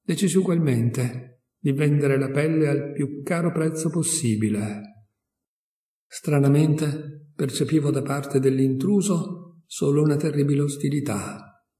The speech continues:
quindi mi immobilizzai, nella speranza che la belva sconosciuta, in mancanza d'ogni rumore, perdesse l'orientamento come era accaduto a me e mi sorpassasse inavvertitamente. Ma un simile auspicio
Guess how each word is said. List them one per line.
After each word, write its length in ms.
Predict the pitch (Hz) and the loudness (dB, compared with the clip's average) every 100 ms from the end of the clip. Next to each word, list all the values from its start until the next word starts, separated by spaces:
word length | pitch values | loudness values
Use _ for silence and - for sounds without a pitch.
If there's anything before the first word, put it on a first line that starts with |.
| _ | _
quindi 720 | - 139 135 135 135 135 135 - | -2 2 4 4 4 0 -4 0
mi 80 | |
immobilizzai, 1080 | 139 135 131 123 131 123 110 104 110 - - - _ _ | 2 2 2 2 0 0 -2 -2 -4 -6 -12 -20 _ _
nella 220 | - 127 131 | -2 0 -2
speranza 540 | 127 131 143 143 147 | -2 0 0 0 -2
che 100 | 139 | 0
la 100 | 131 | 2
belva 360 | 143 139 131 131 | 4 4 2 -2
sconosciuta, 1160 | - - 127 123 123 123 127 139 123 135 - _ | -6 -4 -2 0 -2 -2 -2 -4 -6 -14 -16 _
in 140 | 151 131 | 0 2
mancanza 520 | 131 127 127 123 123 | 2 0 -2 -2 -2
d'ogni 240 | 120 123 | 0 0
rumore, 840 | 120 123 151 170 156 - - - _ _ | 0 0 0 -2 -4 -8 -16 -20 _ _
perdesse 520 | - 156 147 151 180 | -4 0 0 0 0
l'orientamento 800 | 156 147 147 143 143 123 127 127 | 0 2 4 4 2 2 2 2
come 180 | 127 120 | 0 0
era 120 | 120 | -2
accaduto 440 | 117 117 123 123 131 | -4 -4 -2 -2 0
a 60 | |
me 600 | 120 117 113 117 - - _ | -2 -2 -4 -8 -16 -20 _
e 140 | 156 | 4
mi 100 | 151 | 4
sorpassasse 880 | 151 151 156 151 - 123 123 - 139 | 4 0 0 -4 -2 -4 -4 -2 0
inavvertitamente. 1500 | 127 127 127 127 131 139 123 123 101 98 95 104 101 - - _ _ _ _ _ _ _ _ _ | 2 2 0 0 0 -2 0 0 -2 -4 -6 -6 -8 -12 -20 _ _ _ _ _ _ _ _ _
Ma 100 | 160 | 0
un 160 | 139 131 | 0 0
simile 400 | - 151 139 135 | 2 4 6 6
auspicio 1040 | 127 127 - 180 - 147 113 - - | 4 0 0 0 0 -2 -4 -8 -18